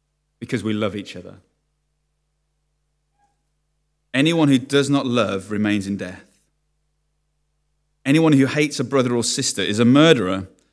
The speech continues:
and you know that no murderer has eternal life residing in him. This is how we know what love is. Jesus laid down his life for us, and we ought to lay down our lives for our brothers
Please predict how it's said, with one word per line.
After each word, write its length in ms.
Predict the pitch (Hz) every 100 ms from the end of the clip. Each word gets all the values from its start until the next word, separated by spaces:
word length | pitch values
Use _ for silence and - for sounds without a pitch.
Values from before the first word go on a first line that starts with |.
| _
and 100 | 120
you 60 | 127
know 180 | 147 147
that 140 | 127
no 260 | 135 143 156
murderer 520 | 147 120 107 104 104
has 240 | 101 110
eternal 400 | 110 - 113 113
life 340 | 110 113 98 113
residing 420 | 104 110 113 101
in 100 | 92
him. 280 | 90 92 90 _ _ _ _ _ _ _ _ _ _ _ _ _
This 140 | 135
is 100 | 151
how 160 | 143 143
we 140 | 135
know 280 | 135 139 117
what 160 | 110 123
love 280 | 117 110
is. 180 | 110 104
Jesus 540 | - 131 139 139 139 - _
laid 260 | 120 127 131
down 200 | 135 135
his 160 | 135
life 240 | 123 139 151
for 180 | 135 110
us, 280 | 92 - - _ _ -
and 100 | 131
we 80 | 147
ought 140 | 165
to 100 | 143
lay 220 | 147 151
down 220 | 147 139
our 120 | 139 139
lives 320 | 139 139 135
for 140 | 139
our 120 | 131
brothers 520 | 123 135 151 139 135